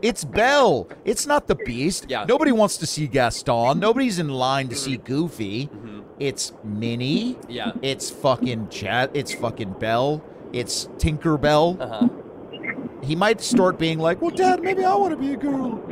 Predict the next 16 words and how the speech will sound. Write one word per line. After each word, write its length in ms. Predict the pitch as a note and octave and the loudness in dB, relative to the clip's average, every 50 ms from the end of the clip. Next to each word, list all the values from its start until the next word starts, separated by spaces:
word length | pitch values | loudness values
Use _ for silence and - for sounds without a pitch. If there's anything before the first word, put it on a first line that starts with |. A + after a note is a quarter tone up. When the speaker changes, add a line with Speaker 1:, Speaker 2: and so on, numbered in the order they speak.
| - - - - - - - - - | -8 -8 -8 -8 -6 -6 -6 -6 -6
Speaker 1:
And 160 | D#2+ G2 G#2 | -6 -6 -4
that's 340 | A#2+ C#3 D#3 E3+ - - - | 0 0 0 0 0 -2 -2
when 160 | D3+ C#3 B2+ | -2 -2 0
you 140 | B2 A#2+ A2 | -2 -2 0
go, 240 | G#2+ A#2 A2+ A2 G#2+ | 2 2 2 2 2
"Well, 220 | G#2+ A2+ A#2 A#2+ | 0 0 0 0
there's 200 | G#2+ B2 B2 - | -2 -4 -4 -4
a 60 | C3+ | -6
doctor 500 | A2+ G2 - C#3 D#3+ G3+ A3 - - F3 | -4 -2 0 0 0 0 -2 -2 -4 -4
that 220 | D#3 - C#3 - - | -4 -4 -6 -8 -8
can 160 | B2 A2 G#2 | -8 -10 -10
help 320 | G#2 A#2 C#3+ F3 G#3+ G3+ - - | -8 -6 -4 -4 -4 -4 -4 -2
with 200 | - A3 G#3+ F#3 | 0 0 0 0
this." 260 | - - - - - | -2 -6 -10 -8 -6
Speaker 2:
<laughs> 0 | |
Yeah. 220 | F3+ F3 F3+ A2+ | -4 -2 -2 -2